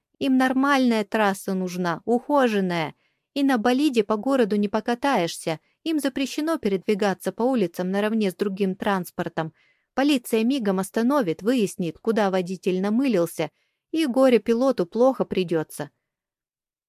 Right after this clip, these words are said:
«Но разве жертва угона не заявляет о краже?» спросила Мира. «Очень часто ее просто имитируют, чтобы в случае чего сказать:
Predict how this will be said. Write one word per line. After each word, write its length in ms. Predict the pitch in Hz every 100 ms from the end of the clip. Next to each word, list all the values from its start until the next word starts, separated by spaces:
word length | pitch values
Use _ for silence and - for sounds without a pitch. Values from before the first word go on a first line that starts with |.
| _
«Но 240 | 208 247
разве 340 | 247 240 240 240
жертва 460 | 247 247 233 -
угона 440 | 226 220 254 254 214
не 140 | 208
заявляет 560 | 202 233 233 233 202 190
о 80 | 196
краже?» 520 | - 294 - 180 147 _
спросила 600 | - - 208 - 214 196
Мира. 380 | 208 208 180 165 - _ _ _ _ _ _ _ _ _ _ _ _
«Очень 480 | 269 311 294 285 269
часто 460 | - 302 262 -
ее 280 | 240 233 254
просто 440 | 247 269 247 240 226
имитируют, 640 | 233 240 320 311 190 165
чтобы 260 | - 214 233
в 80 | -
случае 460 | - 262 - 220
чего 340 | - 262 269 247
сказать: 600 | - 214 233 269 254